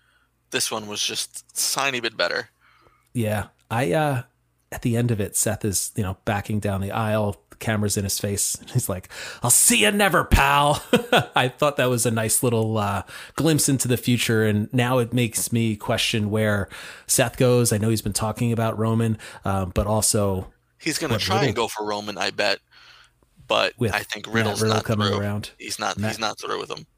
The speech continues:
Speaker 2: Matt has gotten his, his name back. So another
Speaker 1: Yeah.
Speaker 2: one in
Speaker 1: So
Speaker 2: the,
Speaker 1: has
Speaker 2: in the laundry
Speaker 1: Austin.
Speaker 2: list. Yeah, and, and, Au-, and Austin Theory too.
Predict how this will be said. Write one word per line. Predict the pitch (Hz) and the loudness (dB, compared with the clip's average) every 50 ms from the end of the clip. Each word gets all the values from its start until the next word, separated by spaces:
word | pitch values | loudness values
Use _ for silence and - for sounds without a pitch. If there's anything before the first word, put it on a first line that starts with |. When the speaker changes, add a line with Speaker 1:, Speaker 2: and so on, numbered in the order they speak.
| _ _ _ _ _ _ | _ _ _ _ _ _
Speaker 2:
Matt | - 104 107 107 104 | -4 -4 -2 -2 -4
has | 104 101 - | -6 -6 -4
gotten | - 101 98 - 92 | -6 -6 -6 -6 -8
his, | 90 87 85 - - - | -8 -6 -6 -6 -6 -6
his | - 98 92 | -8 -8 -6
name | 98 101 107 107 104 | -4 -4 -4 -4 -6
back. | 92 92 82 101 127 - - - - - _ _ _ | -6 -8 -10 -12 -12 -14 -18 -20 -20 -20 _ _ _
So | - - 98 90 85 - - - | -10 -8 -6 -6 -6 -8 -8 -4
another | 110 110 113 127 123 113 | 0 0 2 2 2 0
Speaker 1:
Yeah. | 101 | 0
Speaker 2:
one | 101 98 95 | 0 -2 -2
in | 101 - 117 110 | -2 0 0 2
Speaker 1:
So | 107 123 110 | 2 2 2
Speaker 2:
the, | 113 | 0
Speaker 1:
has | 117 117 | 0 2
Speaker 2:
in | 127 113 | 2 2
the | 110 107 | 2 4
laundry | 113 120 131 113 110 - 104 | 4 4 2 2 2 0 0
Speaker 1:
Austin. | 101 98 101 | -2 -2 -4
Speaker 2:
list. | 98 - - - - - - - - _ _ _ _ _ _ _ | -4 -4 -6 -6 -8 -14 -20 -20 -20 _ _ _ _ _ _ _
Yeah, | - 113 123 123 98 - - - | -2 0 0 0 -2 -4 -6 -4
and, | 113 113 120 120 110 107 - - - | -2 0 0 0 -2 -4 -6 -4 -2
and, | 120 120 120 | 0 2 2
Au-, | 117 113 113 - - | 2 0 -2 -4 -4
and | - 113 120 143 160 143 | -2 0 2 2 2 2
Austin | 127 120 123 113 - - 120 110 | 0 0 0 -2 -2 -2 -4 -2
Theory | - - 123 120 107 95 | -2 -2 -2 -2 -2 -4
too. | - - - 101 82 | -6 -6 -6 -6 -6